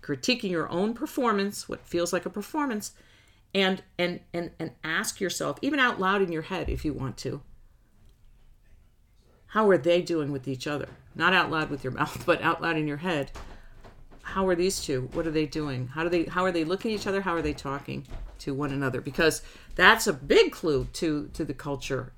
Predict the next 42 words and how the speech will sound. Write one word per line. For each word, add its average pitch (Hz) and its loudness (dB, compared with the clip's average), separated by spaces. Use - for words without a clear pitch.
Are 147 -2
they, 208 4
are 160 0
they 226 2
cool? 143 2
Are 147 -6
they 185 0
chill 151 -4
with 151 -4
each 139 -6
other? 196 -2
How's 185 2
the 175 -2
energy 165 2
in 151 -2
the 123 -4
place? 131 -6
How's 127 -8
the, 123 -10
you 123 -8
know, 120 -6
the - -10
culture? - -4
I 175 6
was, 160 4
um, 131 0
I 165 -2
used 160 0
to 156 -4
live 151 0
in 143 -4
Colorado 131 -4
until, 123 -8
like, 120 -10
a 127 -8
year 123 -4
and 120 -2
a 131 -4
half 127 -6
ago. 117 -6
And, 127 -2
um, 127 0